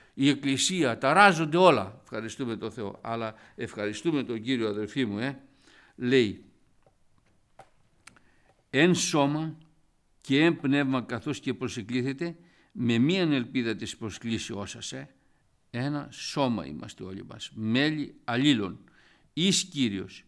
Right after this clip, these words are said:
μία πίστης, εν βάφτισμα, είστε ως και πατήρ πάντων, όνομα πάντων και δια πάντων και εν πάση ημίν. <clears throat> Και καθώς το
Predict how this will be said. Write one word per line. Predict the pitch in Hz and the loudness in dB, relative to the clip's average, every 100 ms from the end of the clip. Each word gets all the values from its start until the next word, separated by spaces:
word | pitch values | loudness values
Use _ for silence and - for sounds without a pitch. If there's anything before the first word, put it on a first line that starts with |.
| - | -2
μία | 127 180 151 | 2 4 2
πίστης, | - 110 - - | -2 -8 -8 -12
εν | 131 151 156 | -2 2 4
βάφτισμα, | 143 131 - - - - | 4 2 -4 -16 -14 -4
είστε | 151 160 147 | -2 -2 -4
ως | 135 | -6
και | - 117 | -6 -8
πατήρ | 113 147 131 | -8 -8 -6
πάντων, | - 151 170 156 | -2 -2 -2 -6
όνομα | 123 143 160 131 | -4 0 0 -2
πάντων | - 143 156 | -4 -4 -4
και | 139 127 | -4 -6
δια | 113 104 | -6 -6
πάντων | 139 151 127 | -6 -6 -6
και | 127 | -8
εν | 117 | -8
πάση | 123 143 - | -8 -10 -8
ημίν. | 135 156 110 - - - - - - | -6 -4 -6 -10 -20 -20 -20 -20 -20
<clears throat> | - - - - 185 302 190 - | -20 -16 -16 4 12 12 12 4
Και | 175 | 0
καθώς | 170 165 185 - - - - _ _ _ - | 0 -2 -2 -2 -10 -14 -20 _ _ _ -4
το | 139 123 117 107 | 0 0 -2 -6